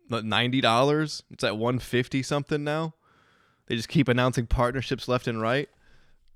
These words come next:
I hope someone bought it that's listening to this. I will soon if I get an opportunity here, but we're trying. Another company that I, that I bought and sold after making a little bit of money, so I didn't lose money like I did on Netflix. And by the way, I didn't lose that much money on Netflix, but at the time it felt like a lot.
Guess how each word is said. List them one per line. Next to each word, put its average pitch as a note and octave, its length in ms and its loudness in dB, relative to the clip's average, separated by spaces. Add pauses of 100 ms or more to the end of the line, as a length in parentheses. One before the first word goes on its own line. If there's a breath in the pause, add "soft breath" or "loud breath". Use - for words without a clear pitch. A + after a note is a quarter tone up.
(360)
I - 80 -2
hope - 220 4
someone B2 260 0
bought G2+ 240 0
it A2+ 220 -2
that's - 180 -6
listening A#2+ 300 -4
to F2+ 80 -10
this. E2+ 400 -8
I C3+ 140 2
will C#3+ 200 2
soon A2 400 -2
if - 80 -6
I G#2+ 80 2
get A2 160 -4
an A2 80 -2
opportunity G2+ 640 -4
here, F2+ 320 -8 (420 soft breath)
but G#2 340 -2 (800)
we're G#2+ 120 -4
trying. G2 560 -4 (1500)
Another C3 300 2
company A#2+ 420 -2
that A2+ 160 0
I, G#2+ 160 0
that G#2+ 240 -6
I G#2+ 80 -6
bought G#2+ 320 -4
and G#2+ 100 -14
sold A2 540 -8 (340)
after G#2+ 280 -4
making G#2+ 340 -6
a C#3 120 0
little A3+ 180 6
bit C3 100 2
of F2+ 80 -2
money, F#2+ 240 -4
so C3+ 100 -4
I C#3 40 2
didn't A#2+ 180 -4
lose B2+ 220 0
money G2+ 180 -6
like G2 160 -8
I A2+ 40 -4
did G#2+ 80 -2
on F#2+ 60 -8
Netflix. G#2+ 300 -8
And F#3 80 -8
by F#3 80 2
the F3+ 80 0
way, C#3+ 100 2
I C#3+ 40 2
didn't F3+ 160 0
lose A#2+ 140 0
that G2 120 -2
much A2+ 160 -6
money B2+ 140 -2
on A#2+ 80 -2
Netflix, B2 420 -4
but B2+ 80 -2
at B2 60 -6
the B2+ 40 -2
time C#3 300 0
it F#2+ 100 -8
felt D#2 200 -6
like F#2 100 -10
a C#2+ 80 -10
lot. C#2+ 320 -10